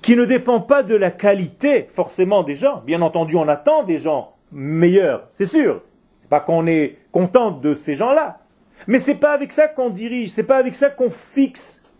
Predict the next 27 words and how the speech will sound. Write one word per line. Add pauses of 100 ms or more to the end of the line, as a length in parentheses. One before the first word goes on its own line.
la
halakha. (840)
Que
veut
dire
un
royaume ? (1120)
Et
donc,
quelle
est
la (220)
définition
donc
du
royaume
d'Israël ? (720)
Kol
shilton
atzmaï,
à
chaque
fois
qu'il
y
a (500)
une